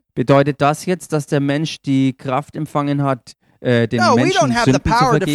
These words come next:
Speaker 2: forgive sin.
Speaker 1: Nein, wir haben nicht die Kraft, Sünden zu vergeben.
Speaker 2: If you study this word remit,
Speaker 1: Denn wenn man dieses Wort hier mal untersucht, vergeben,
Speaker 2: it's always in connection with the new birth.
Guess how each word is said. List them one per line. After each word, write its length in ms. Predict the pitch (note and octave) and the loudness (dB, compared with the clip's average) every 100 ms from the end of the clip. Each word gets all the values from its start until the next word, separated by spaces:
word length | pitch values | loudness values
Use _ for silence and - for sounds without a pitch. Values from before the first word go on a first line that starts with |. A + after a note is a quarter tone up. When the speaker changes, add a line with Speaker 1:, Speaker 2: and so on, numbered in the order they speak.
| E3+ | -2
Speaker 2:
forgive 140 | F3 D3 | -2 -4
sin. 520 | - E4 F4 E3+ G3+ | -4 0 0 0 -2
Speaker 1:
Nein, 400 | A#2+ A2+ A#2+ C#3+ | -2 0 2 0
wir 100 | C#3+ | 0
haben 260 | C3+ C3 C3 | 0 0 -2
nicht 280 | C#3+ C#3 - | -2 -4 -4
die 140 | B2+ | -6
Kraft, 420 | - A#2+ A#2+ - | -4 -4 -4 -6
Sünden 400 | - D3 E3+ A#2+ | -2 -2 0 -6
zu 140 | G#2 A2 | -4 -4
vergeben. 300 | A2 G2 - | -4 -4 -2
Speaker 2:
If 120 | A#3+ | 0
you 120 | B3+ | 0
study 500 | A#3+ - - E4 F4+ D4+ | 0 -2 -2 -2 -2 -2
this 260 | C#4 - | -2 -2
word 200 | B3+ C#4+ G3 | -2 -2 0
remit, 840 | A3 G#3 A#3 A#3+ F3 - - - | -2 0 0 2 0 -2 -8 -4
Speaker 1:
Denn 140 | B2 B2 | -2 2
wenn 120 | D3+ | 2
man 220 | E3+ E3 | 2 0
dieses 380 | E3 D3+ D3+ - | -2 -4 -4 -4
Wort 300 | C3+ C#3+ C#3+ | -2 0 -2
hier 480 | - C#3+ C#3+ D3 C#3+ | -2 2 2 2 -2
mal 260 | - C3 C3 | -2 -2 -2
untersucht, 640 | C#3+ C#3+ C3 D3 D#3 - | -2 -4 -4 -2 -2 -4
vergeben, 680 | - B2 A2+ C#3+ E3 B2 D#3+ - _ _ _ _ _ _ _ _ _ _ _ _ _ _ _ _ _ _ _ _ _ _ _ _ _ _ - | -4 -2 -2 -2 -2 -4 -6 -10 _ _ _ _ _ _ _ _ _ _ _ _ _ _ _ _ _ _ _ _ _ _ _ _ _ _ 0
Speaker 2:
it's 240 | A3 - - | 0 0 -2
always 500 | A#3+ C#4+ D#4 D#4+ C4 | 2 4 4 2 0
in 180 | C#4 B3+ | -2 -2
connection 720 | B3 A#3 B3+ C4 - A#3+ G#3+ | -4 -2 -2 -2 -4 -4 -2
with 160 | A3+ G#3+ | -2 -2
the 100 | - | -4
new 260 | A3 A3 A3+ | -4 -2 -2
birth. 680 | E3+ G#3+ G3+ D3+ - - - | -2 0 0 -2 -4 -8 -8